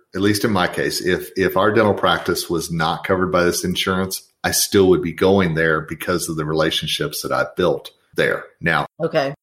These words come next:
Speaker 1: I may have a different patient perspective than a lot of people, but the relationship that I have with my hygienist there,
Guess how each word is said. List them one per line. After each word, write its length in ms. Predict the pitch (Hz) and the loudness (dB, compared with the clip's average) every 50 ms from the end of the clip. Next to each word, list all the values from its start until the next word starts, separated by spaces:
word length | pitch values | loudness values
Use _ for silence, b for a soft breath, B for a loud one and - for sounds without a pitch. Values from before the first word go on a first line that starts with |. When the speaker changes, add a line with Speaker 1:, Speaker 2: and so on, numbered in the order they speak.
| _ - - | _ -10 -4
Speaker 1:
I 120 | - 196 196 | -2 0 2
may 140 | - 98 92 | 2 2 2
have 160 | 95 92 87 | 2 2 0
a 40 | 82 | 0
different 360 | 80 98 95 - 80 80 - | 0 0 -2 -2 -4 -8 -4
patient 360 | - 95 92 90 - 95 85 - | 0 0 2 2 0 -2 -4 -6
perspective 500 | - - - - 87 82 - - 95 90 | -8 -8 -2 -2 -2 -2 0 -4 -2 0
than 100 | 95 95 | 0 0
a 60 | 92 | 2
lot 200 | 92 92 92 95 | 2 2 2 2
of 60 | 92 | 2
people, 440 | - 101 98 - - 92 95 95 95 - _ _ _ _ _ | 2 0 0 0 0 0 0 0 0 -4 _ _ _ _ _
but 420 | - 95 92 90 90 85 - - - _ _ | 2 4 4 4 2 2 0 -6 -14 _ _
the 320 | - 78 95 90 85 82 82 | -2 0 2 4 4 2 0
relationship 760 | 82 90 92 92 92 90 87 - - 92 - - 90 - - | 0 2 4 4 4 4 4 2 0 -2 0 0 -2 -2 -2
that 80 | 82 82 | -2 -2
I 100 | 85 82 | 0 2
have 160 | 85 82 82 | 0 0 0
with 180 | 82 80 - - | -2 -8 -6 -6
my 140 | 78 71 71 | -4 -4 -2
hygienist 580 | 76 76 80 85 82 98 95 95 92 - - | 0 0 0 0 0 0 0 0 0 -2 2
there, 340 | - 98 98 101 98 101 - | 4 4 4 4 2 0 -8